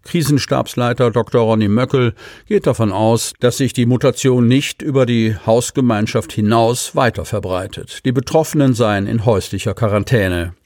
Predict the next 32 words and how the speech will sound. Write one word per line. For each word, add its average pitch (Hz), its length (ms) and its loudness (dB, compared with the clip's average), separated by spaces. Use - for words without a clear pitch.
Auch 113 220 2
der 107 160 0
Kreis 104 240 -2
Stade 135 460 0
hat 92 160 -4
schon 95 180 -4
zwei 95 300 0
bestätigte 107 600 -4
Fälle 95 380 0
der 104 180 0
Virusmutation. 98 1080 0
Es 120 200 0
handelt 185 240 2
sich 143 180 0
um 135 80 2
zwei 165 240 2
Mitarbeiter 107 560 2
des 90 120 -4
Flugzeugherstellers 107 1000 0
Airbus, 107 500 0
die 120 200 -2
vom 101 280 -2
Cuxland-Nachbarkreis 110 1160 -2
aus 131 380 2
zum 131 280 2
Werk 101 380 2
in 120 120 -4
den 113 160 0
Hamburger 107 360 2
Stadtteil 104 420 -2
Finkenwerder 101 680 -2
pendeln. 92 540 -6